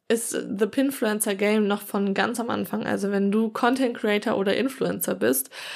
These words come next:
dann ist das das optimale Coaching für dich, weil du dann, weil ich dir dann eben zeige, oder wenn du es auch noch nicht bist, ähm, wie du eben Pinterest-Influencer werden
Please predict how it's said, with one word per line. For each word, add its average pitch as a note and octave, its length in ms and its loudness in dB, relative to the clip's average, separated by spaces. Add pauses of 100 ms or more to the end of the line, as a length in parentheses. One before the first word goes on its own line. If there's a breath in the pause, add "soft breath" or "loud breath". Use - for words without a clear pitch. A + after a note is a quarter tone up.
(520 loud breath)
dann A3+ 220 4
ist B3+ 160 -2
das A3 200 0
das G#3+ 200 -2
optimale G#3 560 2
Coaching A#3 440 0
für - 140 -2
dich, A3+ 320 0
weil G3+ 140 2
du G3+ 100 0
dann, G3+ 460 0
weil G#3 180 0
ich G3+ 60 -6
dir G#3+ 160 0
dann G#3 120 0
eben G3 280 2
zeige, A3 480 0
oder G3 320 2
wenn G3 120 2
du G3 80 2
es F#3+ 120 -4
auch F3+ 120 -8
noch G3+ 120 -8
nicht C#4+ 300 2
bist, - 300 -2 (420 loud breath)
ähm, G#3 440 2
wie A3+ 80 4
du B3+ 160 6
eben A3 520 4 (120)
Pinterest-Influencer A3 1300 0
werden - 340 -6